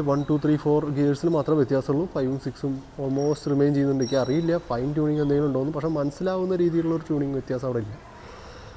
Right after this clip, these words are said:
പിന്നെ, ഏഹ്, എന്താ അറിയില്ല, ഈ നൂറ്റി എഴുപത് കിലോമീറ്റർ ട്രാഫിക്കിലൊക്കെ ഓടിച്ചു കഴിഞ്ഞപ്പോൾ to be honest എനിക്ക് കഴുത്തിൽ കുറച്ച് വേദന തോന്നുന്നുണ്ട്.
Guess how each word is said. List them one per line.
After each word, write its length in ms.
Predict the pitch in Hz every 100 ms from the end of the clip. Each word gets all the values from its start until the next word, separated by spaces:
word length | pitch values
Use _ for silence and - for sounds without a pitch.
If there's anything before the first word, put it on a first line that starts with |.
| - -
പിന്നെ, 240 | 143 160 165 165 - - - - - - 151
ഏഹ്, 420 | 131 131 127 127 123 - - - - - 151
എന്താ 200 | 170 254
അറിയില്ല, 260 | 240 208 160 247 - -
ഈ 60 | 139
നൂറ്റി 200 | 151 - 143
എഴുപത് 240 | 208 196 196
കിലോമീറ്റർ 400 | 190 185 180 185 165
ട്രാഫിക്കിലൊക്കെ 500 | 156 151 170 175 160
ഓടിച്ചു 200 | 143 160
കഴിഞ്ഞപ്പോൾ 400 | 160 147 135 147 147 - - - -
to 80 | 151
be 80 | 180
honest 300 | 165 156 151 147
എനിക്ക് 200 | 135 147 139
കഴുത്തിൽ 320 | 135 123 156 170
കുറച്ച് 220 | 139 - 139
വേദന 220 | 123 123 127 143
തോന്നുന്നുണ്ട്. 400 | 131 120 117